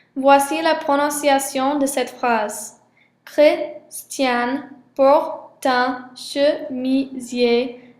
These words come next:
et un collier pour le mariage à Lyon. Maintenant, répétez avec moi. Christiane porte un chemisier et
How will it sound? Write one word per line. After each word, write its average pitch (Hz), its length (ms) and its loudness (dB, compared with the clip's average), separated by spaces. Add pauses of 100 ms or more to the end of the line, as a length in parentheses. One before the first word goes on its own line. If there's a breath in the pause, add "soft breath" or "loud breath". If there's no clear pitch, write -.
(120)
et 262 400 0 (160)
un 254 440 -2 (260)
collier 254 1040 0 (100)
pour 269 520 0
le 247 520 0
mariage 247 1500 -2
à 240 440 0
Lyon. 240 400 -2 (840 soft breath)
Maintenant, 262 560 2
répétez 254 420 -2
avec 233 280 -2
moi. 240 400 -2 (580)
Christiane 262 1400 -2 (320)
porte - 1000 -2
un 254 500 -4 (180)
chemisier 262 1800 -2 (200)
et 277 420 0